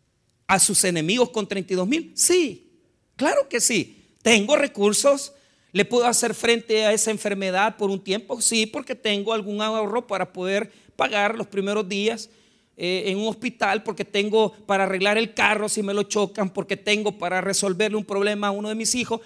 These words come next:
Pero ¿cuál es el problema? Los madianitas son miles, hermanos, son cientos. Y ellos solo son treinta y dos mil. Pero ¿cuál es el punto? El, el, el, el escritor bíblico quiere mostrarnos cómo, cómo Gedeón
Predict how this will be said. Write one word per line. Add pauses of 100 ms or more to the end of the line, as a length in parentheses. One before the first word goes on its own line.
(200)
Pero
¿cuál
es
el
problema? (220)
Los
madianitas
son
miles,
hermanos,
son (220)
cientos. (260)
Y
ellos
solo
son
treinta
y
dos
mil. (140)
Pero
¿cuál
es
el
punto? (240)
El,
el, (140)
el,
el
escritor
bíblico (320)
quiere
mostrarnos
cómo, (180)
cómo
Gedeón